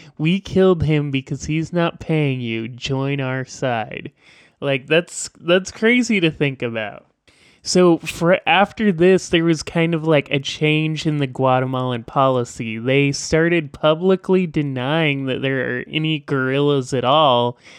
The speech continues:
after this kind of, like, assassination and uprising. But, I mean, even though that was their publicly stated policy that the guerrillas didn't exist,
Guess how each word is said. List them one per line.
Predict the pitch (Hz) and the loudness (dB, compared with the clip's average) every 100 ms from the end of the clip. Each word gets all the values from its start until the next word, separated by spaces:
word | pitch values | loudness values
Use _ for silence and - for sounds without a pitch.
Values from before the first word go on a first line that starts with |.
| - - _ - | -20 -20 _ 0
after | 151 180 - - 160 160 | 4 4 2 -2 2 2
this | 151 147 | 2 0
kind | - 160 151 | -2 -2 0
of, | 143 131 | -2 -2
like, | 143 127 | 0 0
assassination | - 135 - 139 139 - 135 131 139 151 127 | 0 -4 0 0 0 -4 -4 -4 -4 -6 -8
and | 113 | -6
uprising. | - 147 - 135 123 123 135 120 - - - 175 - | -2 -2 -2 -2 -2 -4 -8 -10 -12 -20 -20 -20 -6
But, | 165 160 160 - | 2 4 4 4
I | 156 | 2
mean, | 156 156 | 0 -2
even | 165 170 175 | -2 0 2
though | 170 | 4
that | 160 151 | 4 4
was | 143 - | 0 -4
their | 139 | -4
publicly | - 156 147 147 139 143 | 0 -2 0 -2 0 -4
stated | 131 - 143 135 127 | -2 0 2 0 -4
policy | - 156 151 147 139 - 147 | -4 2 2 4 0 -2 -2
that | 131 127 131 | 0 -2 -2
the | 135 131 123 - 143 | 0 0 -2 -6 -16
guerrillas | - 151 147 147 143 131 | -6 0 2 4 4 0
didn't | 147 135 123 | -2 -2 -4
exist, | 117 120 190 185 170 | -8 -4 0 2 0